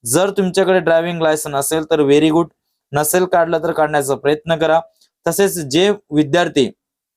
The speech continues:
याच्यासाठी ड्रायव्हिंगसाठी फॉर्म भरणार आहेत, त्यांनी ड्रायव्हिंगचं टेस्ट द्यावी लागते. समजा तुमच्याकडे ड्रायव्हिंग लायसन आत्ता नसेल, तर तुम्ही जॉईन झाल्यानंतर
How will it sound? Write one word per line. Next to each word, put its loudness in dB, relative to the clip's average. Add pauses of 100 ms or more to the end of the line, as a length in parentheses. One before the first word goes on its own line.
(840)
याच्यासाठी 0
ड्रायव्हिंगसाठी 0
फॉर्म 0
भरणार 0
आहेत, 0
त्यांनी -4 (180)
ड्रायव्हिंगचं -2 (120)
टेस्ट -4
द्यावी 2
लागते. 0 (340)
समजा -2
तुमच्याकडे 0
ड्रायव्हिंग 0
लायसन 0
आत्ता 0
नसेल, 0 (500)
तर 0
तुम्ही -4
जॉईन 0
झाल्यानंतर 0